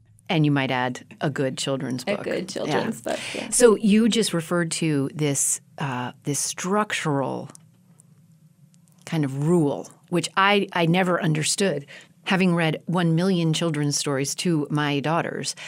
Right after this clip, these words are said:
Speaker 1: um, I never knew that there was, like, a page limit or a word limit, or, but there are some requirements isn't, isn't the right word, but there are some form parameters that, that fall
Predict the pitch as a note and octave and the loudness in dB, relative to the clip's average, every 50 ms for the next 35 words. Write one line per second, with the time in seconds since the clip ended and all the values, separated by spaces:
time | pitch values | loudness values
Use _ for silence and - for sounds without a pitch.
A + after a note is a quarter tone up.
0 | - - - - - F#3+ E3+ D#3+ D#3 D#3+ F#3+ F#3+ G3+ G#3 G3 G3 G3 G3 B3 C4+ | -16 -16 -12 -2 0 2 2 2 2 2 2 4 4 4 4 4 6 6 6 6
1 | A#3 E3 D#3+ D#3 - D#3+ D#3 D3 D3 D3 C#3+ - - D3 C3+ B2 - - F#3 F#3+ | 4 2 0 0 0 0 0 2 0 0 -2 -2 -2 -4 -4 -4 -4 -6 -6 -6
2 | - - A3 A3+ G#3+ F#3 - - D#3 D3+ C#3 C3 A#2+ - - - - D3 D3+ D3 | -2 0 2 2 2 2 0 0 0 0 0 0 -2 -4 -4 -2 -2 0 0 0
3 | D3+ - - F3 D#3 F3 G3+ A3 A3+ G#3 E3+ D#3 D3+ C#3+ C3 B2 B2 B2 - - | 0 0 -2 -2 0 2 2 2 2 2 2 2 2 2 2 0 0 -2 -4 -4
4 | E3+ D#3+ D3+ C#3+ - F#3 F#3 F#3+ G3 F#3 - - G3+ G#3+ G#3+ G#3+ G3+ G3+ G3+ - | -2 -2 -2 -2 -2 -2 0 0 0 0 2 2 2 4 4 4 2 2 0 0
5 | - - - G3 F#3+ F#3 F#3 F3+ F3+ F3+ F3+ - - - - - - - _ _ | 0 0 2 2 2 2 2 2 2 2 0 -4 -10 -20 -20 -20 -20 -20 _ _
6 | - - _ - D3+ G3 F#3+ - - G3 A3 A3+ G#3 F#3 E3+ D#3 D#3+ E3+ D#3 E3 | -20 -20 _ -4 -4 -4 -2 -2 -2 0 2 2 4 4 2 2 0 0 0 0
7 | D3 C#3 - - - - E3 E3 D#3 C#3+ D3 C#3+ C#3 D3+ D3+ C#3+ - - D#3+ E3+ | -2 -2 -4 -8 -6 -4 -2 -2 -2 -2 -2 -2 -2 0 -2 -2 -2 -2 0 2
8 | E3 D3+ C#3 B2 B2+ D3 C#3 - F#3 E3+ E3+ F3+ E3+ - G#3+ G3 G3 F3+ - - | 2 2 0 0 -2 -2 -2 0 0 2 2 0 0 0 2 2 2 0 -2 -2
9 | - G#3+ G3+ G3+ G3 G3 F#3 F#3 E3+ F3 - - F#3+ F3+ G3+ G3+ G3+ G3 F3+ D3+ | 0 0 2 2 2 2 2 2 0 -2 -2 -2 0 0 2 2 2 2 2 2
10 | D3 C#3 C3 C3 C3+ C3+ C#3+ - - D#3 A#2+ - - - - D#3 E3+ D#3 D#3+ - | 0 0 0 -2 -2 -4 -4 -4 -2 -2 -4 -4 -6 -12 -8 -6 -4 -4 -4 -6
11 | - - - F3+ F3 E3+ E3 E3 D#3 D3+ C#3+ - | -8 -2 0 2 2 4 4 2 2 0 -2 -8